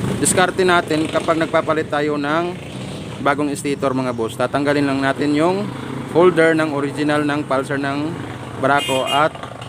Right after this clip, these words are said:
kakabit natin sa replacement. Yung ibang mga, mga boss is ang diskarte nila is tinatanggal nila yung original na tawag nito,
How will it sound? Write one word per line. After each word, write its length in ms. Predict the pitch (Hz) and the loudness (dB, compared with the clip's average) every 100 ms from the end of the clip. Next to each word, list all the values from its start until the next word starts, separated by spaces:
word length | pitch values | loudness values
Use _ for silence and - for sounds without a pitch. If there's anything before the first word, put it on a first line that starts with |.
| - - - | -14 -12 -4
kakabit 400 | 135 135 131 135 | 0 0 0 0
natin 320 | 135 135 131 | -2 -2 -4
sa 320 | 131 139 147 139 - - | 0 2 2 -2 -12 -12
replacement. 600 | - 123 127 123 110 110 - - - - - | -8 -6 -4 -4 -6 -8 -10 -14 -14 -12 -2
Yung 80 | 180 | 2
ibang 240 | 208 208 | 4 4
mga, 560 | 202 196 196 190 190 185 - | 2 2 2 2 2 -2 -4
mga 240 | 160 180 180 | 0 4 4
boss 240 | 139 139 | 4 0
is 160 | 131 143 | -4 -4
ang 120 | 139 | -2
diskarte 440 | 156 - 156 151 156 | -2 2 0 2 0
nila 240 | 147 135 | 2 2
is 160 | 131 139 | 2 -2
tinatanggal 560 | 143 143 151 151 147 | -2 0 0 0 0
nila 240 | 147 139 135 | 2 2 2
yung 320 | 147 165 175 - - - - - | 2 0 -2 -6 -8 -6 -6 -2
original 560 | 147 156 156 160 165 165 | 4 4 4 4 4 4
na 320 | 165 165 165 165 - - - - - - - 50 - - | 4 2 2 -2 -4 -6 -6 -6 -4 -2 0 0 0 2
tawag 320 | 147 156 151 | 4 4 2
nito, 320 | 151 156 151 | 2 2 2